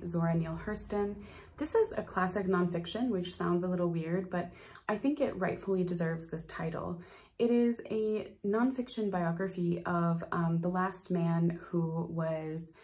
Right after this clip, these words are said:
enslaved and brought to the United States during the transatlantic slave trade. And it's the story of his life and who he was, and it's giving voice to a story that, um, obviously many people shared, but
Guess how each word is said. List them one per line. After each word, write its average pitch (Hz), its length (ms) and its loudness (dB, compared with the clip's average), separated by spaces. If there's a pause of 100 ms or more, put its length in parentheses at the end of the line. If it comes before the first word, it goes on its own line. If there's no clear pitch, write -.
(220)
enslaved 247 680 2
and 170 540 4
brought 175 300 -2
to - 100 -10
the 180 60 0
United 160 320 0
States 160 340 -6 (160)
during 165 460 -2
the 165 60 -4
transatlantic 165 640 -4
slave 160 360 -6
trade. - 360 -10 (560)
And 170 420 6
it's 170 280 -4
the 175 100 -4
story 175 260 0
of 170 100 -2
his 165 180 -2
life 180 500 -2
and 165 520 0 (260)
who 180 180 2
he 175 160 2
was, 185 500 2
and 202 180 4
it's - 220 -4
giving 247 320 4
voice 170 520 0
to 180 280 0
a 180 140 0
story 165 720 -2
that, 165 260 -2 (580)
um, 170 280 0
obviously 185 400 2
many 165 260 4
people 170 340 -6
shared, 226 520 -2
but 151 340 -2